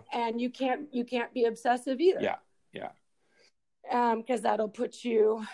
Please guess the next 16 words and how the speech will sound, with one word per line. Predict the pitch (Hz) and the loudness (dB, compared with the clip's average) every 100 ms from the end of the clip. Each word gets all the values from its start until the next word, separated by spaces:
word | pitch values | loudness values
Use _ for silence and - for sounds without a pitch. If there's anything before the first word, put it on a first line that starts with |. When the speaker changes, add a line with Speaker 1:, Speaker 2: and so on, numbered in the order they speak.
| - | -12
Speaker 1:
you | 220 | -8
know, | 214 208 220 | -4 -2 -4
an | 214 | -6
obsessive | 185 - 220 220 247 208 | -12 2 4 4 0 -2
comes | - 214 214 | -4 -4 -2
with | 214 | -2
its | 214 208 | -2 -2
all | 214 208 | -4 -4
whole | 208 226 214 | -4 -6 -2
other | 220 214 175 170 | 0 4 4 4
Speaker 2:
<laughs> | - 165 | 0 -4
Speaker 1:
sort | 160 | -4
of | 156 | -2
baggage, | 160 151 147 156 - | -2 -2 -4 -6 -4
you | 202 | 0
know? | 190 208 | 2 0